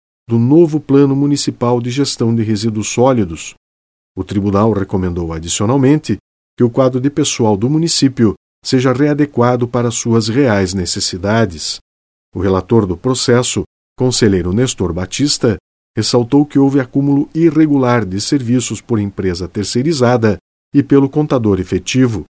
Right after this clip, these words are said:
e que ficou clara a terceirização dos serviços de saúde por meio de reiteradas contratações da mesma empresa. Das decisões cabem recursos.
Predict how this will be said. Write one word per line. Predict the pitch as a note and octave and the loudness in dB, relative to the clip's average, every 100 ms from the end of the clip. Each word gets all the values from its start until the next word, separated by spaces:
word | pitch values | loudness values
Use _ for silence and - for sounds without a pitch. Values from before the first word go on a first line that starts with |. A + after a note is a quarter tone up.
| _ _ _ _ - | _ _ _ _ -8
e | A2+ | -2
que | - | 0
ficou | A#2+ - G#2+ | 0 0 0
clara | A#2 C3 C#3 B2+ - _ _ | 2 2 2 0 -2 _ _
a | G#2+ | -6
terceirização | G#2 D#3 D#3+ - C#3 B2+ A#2 - C#3 | 0 0 2 2 2 2 0 0 0
dos | C3+ | -2
serviços | - A2 A2 - G2 | -4 -2 -2 -2 -6
de | C3 | -4
saúde | - C#3+ B2 C3 C3 | -2 0 0 0 -2
por | C3 A#2+ | 0 0
meio | B2 B2 | 2 0
de | A#2 | 0
reiteradas | G#2+ B2 D#3 D3+ C3 G#2+ A#2+ C#3+ C#3+ - | 0 2 2 0 0 2 2 0 -2 -2
contratações | C#3 C3+ C#3 C#3 B2+ A2 G#2 | -4 -2 -4 -4 -4 -2 0
da | G2 | 0
mesma | G2 F#2+ F#2 F#2+ | -2 -2 -2 -4
empresa. | F#2 A#2+ C3+ B2 F2+ - _ _ _ _ _ - | -2 2 2 2 -2 -10 _ _ _ _ _ -8
Das | F#2+ F2+ | -6 -2
decisões | G2+ C#3 A#2+ D3 E3+ | -2 0 2 2 2
cabem | - F#2 E2+ | -2 -4 -4
recursos. | F#2 F#2 A#2+ A#2 - D#2 - | -6 -2 2 2 0 -14 -18